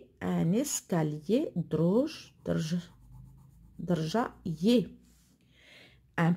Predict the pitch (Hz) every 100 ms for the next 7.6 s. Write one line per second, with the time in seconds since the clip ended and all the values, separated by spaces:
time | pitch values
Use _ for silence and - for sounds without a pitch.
0 | - 381 - - - 175 196 320 - -
1 | _ _ _ 165 160 - 277 294 - -
2 | 175 254 370 170 170 156 165 190 285 370
3 | - - 165 165 160 165 202 254 185 180
4 | 254 - - 170 156 202 233 - - _
5 | _ _ _ _ _ _ _ _ _ _
6 | _ _ _ _ - - _ _ - 170
7 | 180 - - - 226 285